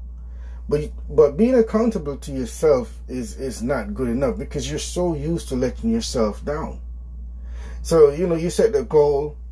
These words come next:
"I'm gonna do this by tomorrow." You don't do it. Yourself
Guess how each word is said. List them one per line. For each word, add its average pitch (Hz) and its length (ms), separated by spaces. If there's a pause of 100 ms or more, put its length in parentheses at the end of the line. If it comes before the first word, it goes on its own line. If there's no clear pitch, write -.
(160)
"I'm 139 200
gonna 135 200
do 131 180
this 127 140
by 120 240
tomorrow." 117 320
You 123 140
don't 127 260
do 120 160
it. 110 100
Yourself 180 640